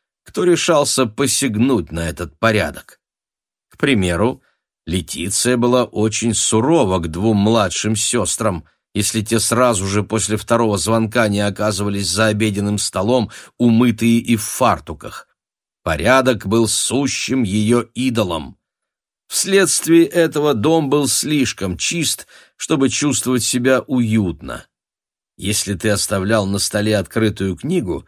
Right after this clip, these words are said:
то, вернувшись в комнату мгновение спустя, обнаруживал ее уже на полке.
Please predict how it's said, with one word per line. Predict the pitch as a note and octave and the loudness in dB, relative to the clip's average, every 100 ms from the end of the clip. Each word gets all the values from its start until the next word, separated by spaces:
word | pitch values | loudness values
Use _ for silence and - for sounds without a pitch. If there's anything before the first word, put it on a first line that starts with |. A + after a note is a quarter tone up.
| _ _ _ _ - | _ _ _ _ -2
то, | A#2 | 2
вернувшись | D3+ E3+ F#3 F3+ - D3 C3+ | 4 4 4 2 0 -4 -4
в | - - | -4 -2
комнату | D#3+ D#3 C#3 A#2+ C#3 | 0 2 0 0 0
мгновение | C3 G2+ F2+ C3 D#3 C#3 A#2+ A2+ | 2 0 0 0 0 0 0 -2
спустя, | - G#2 A#2 - G3+ E3+ D#2+ - _ _ - | -4 -4 -4 -4 -4 -2 -4 -8 _ _ -2
обнаруживал | A2+ A#2 C#3 F3 F#3+ D3+ E3 E3 | 0 2 4 4 4 4 4 4
ее | C#3+ D3+ D3+ D#3 | 2 2 2 2
уже | C#3 A2+ D3 | 0 0 0
на | C#3+ | 0
полке. | A2+ F#2+ F2+ E2+ - D#2+ | -2 -2 -2 -2 -6 -12